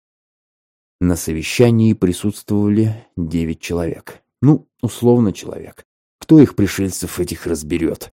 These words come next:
И ещё странный гриб со сверхспособностями. Василий. Ну и имечко. Кто же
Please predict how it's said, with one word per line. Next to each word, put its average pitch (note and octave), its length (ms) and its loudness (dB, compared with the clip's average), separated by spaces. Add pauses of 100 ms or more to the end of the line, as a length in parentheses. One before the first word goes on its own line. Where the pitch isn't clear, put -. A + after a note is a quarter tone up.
(340)
И A#2 80 4
ещё B2 440 2 (100)
странный A2+ 600 2
гриб F#2 380 0
со - 160 -4
сверхспособностями. - 1200 -8 (600)
Василий. E2 800 -6 (540)
Ну E2+ 180 -4
и F2 240 -4
имечко. - 400 -12
Кто - 260 -8
же F#2+ 220 -6